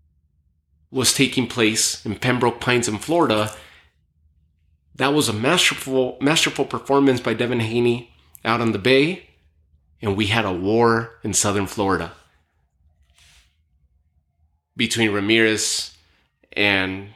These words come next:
and Espinosa. The scores ended up being Efren Lebron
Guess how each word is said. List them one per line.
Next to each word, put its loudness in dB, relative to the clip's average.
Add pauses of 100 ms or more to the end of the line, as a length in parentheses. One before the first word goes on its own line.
(800)
and -2
Espinosa. -2 (300)
The 0
scores 0
ended 2
up -4
being 2
Efren 0
Lebron 0